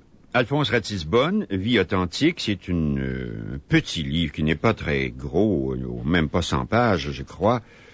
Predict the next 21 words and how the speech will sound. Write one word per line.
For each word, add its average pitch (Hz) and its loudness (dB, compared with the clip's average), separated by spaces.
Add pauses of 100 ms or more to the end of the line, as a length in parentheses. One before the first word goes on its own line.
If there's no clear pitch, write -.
(440)
Non, 80 2
même 98 4
pas 98 2
cent 78 -2
pages. 131 2
Et 104 2
puis, 98 2
euh, 82 2
c'est 98 -4
la 87 4
vie 98 0
authentique, 90 -2 (140)
la 90 2
jeunesse, 82 0
et 69 -6
cetera. 78 -2 (400)
Et 113 4
puis, 104 -2
il 98 0
y 120 4
a, 160 2